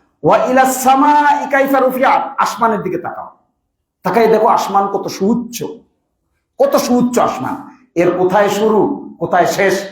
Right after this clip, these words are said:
বোঝা যায়? আমি প্রায়ই বলি, এই মসজিদের ছাদে ওঠেন, মসজিদের ছাদে উঠে দাঁড়ায় দেখবেন মনে হয় বদলপুরে আসমান লেগে গেছে। বদলপুরে গিয়া দেখেন আসমান আর নাই।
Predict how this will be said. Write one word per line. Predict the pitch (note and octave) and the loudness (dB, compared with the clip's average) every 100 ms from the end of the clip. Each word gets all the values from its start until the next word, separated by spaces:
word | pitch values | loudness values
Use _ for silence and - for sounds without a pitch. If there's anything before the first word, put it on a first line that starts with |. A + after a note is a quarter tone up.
| - | -6
বোঝা | C#3+ F#3+ | 0 2
যায়? | B3 B3 - - - _ _ _ _ _ _ _ _ _ | 4 2 0 -8 -16 _ _ _ _ _ _ _ _ _
আমি | D3+ E3+ F3 F3+ | 0 0 0 0
প্রায়ই | F3+ E3 F3 | 2 2 4
বলি, | F#3 E3+ C#3 - - - - - _ | 4 2 2 0 -4 -10 -16 -20 _
এই | D3+ | -4
মসজিদের | D#3+ E3 F3+ F3+ | -4 -2 0 0
ছাদে | F3 E3+ E3+ | 2 2 4
ওঠেন, | D3+ C3 G#2 F#2+ - _ _ _ | 4 2 -2 -4 -14 _ _ _
মসজিদের | C#3 C#3+ D#3 D#3+ | -2 0 0 -2
ছাদে | - D#3+ D#3+ | 2 2 2
উঠে | D3+ C#3+ C#3+ C#3+ - - | 2 2 2 0 -8 -6
দাঁড়ায় | B2 D3 D3 | 0 2 2
দেখবেন | C#3+ C#3+ F3 F#3+ - - C3 | 2 0 0 0 -4 -10 -2
মনে | D3+ D3+ | 2 2
হয় | C#3 D3 | 2 2
বদলপুরে | D3 E3 E3+ D#3+ D3+ C3+ | 2 2 2 -2 -2 0
আসমান | B2 A#2+ A#2+ | 0 -2 -4
লেগে | A#2+ A#2+ G#2 | -2 -2 -4
গেছে। | F#2 - _ _ _ _ _ _ _ _ _ _ - - C3 | -10 -18 _ _ _ _ _ _ _ _ _ _ -20 -8 0
বদলপুরে | F3 F#3 G#3 F#3+ F#3 | 2 2 2 2 2
গিয়া | F3+ F3 | 2 0
দেখেন | D#3+ E3 E3 | 0 0 0
আসমান | C3+ C#3+ C3 | 0 -2 0
আর | A#2+ | 0
নাই। | G#2 F#2+ | -2 -8